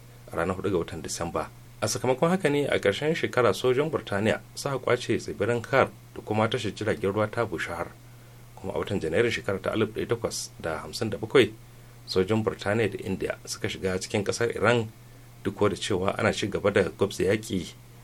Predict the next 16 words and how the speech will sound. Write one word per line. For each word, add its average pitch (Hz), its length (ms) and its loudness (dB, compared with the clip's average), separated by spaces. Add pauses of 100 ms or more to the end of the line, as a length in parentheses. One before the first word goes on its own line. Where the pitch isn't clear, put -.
(140)
a 80 280 -2
yankin 98 540 0
Crimea. 85 440 -2 (300)
A - 60 2
cikin 160 260 2
wannan 175 240 4
halin 143 220 2
ne 110 100 6
sojan 123 360 0
Burtaniya 104 520 4 (260)
suka 131 280 2
sauka - 380 2 (220)
a - 60 -12
kusa - 260 0
da 110 280 6
Khurramshahr, 82 720 0